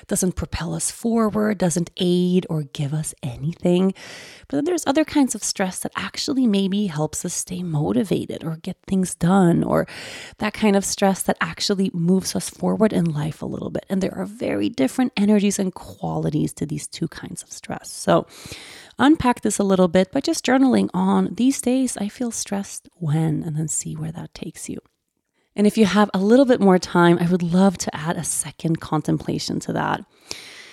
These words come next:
In those moments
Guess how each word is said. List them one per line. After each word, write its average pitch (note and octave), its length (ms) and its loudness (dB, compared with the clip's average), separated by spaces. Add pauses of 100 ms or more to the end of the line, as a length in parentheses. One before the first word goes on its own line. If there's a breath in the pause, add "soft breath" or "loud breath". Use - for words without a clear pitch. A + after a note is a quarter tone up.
(300 loud breath)
In C#4+ 480 10
those A3 480 2
moments D3+ 920 0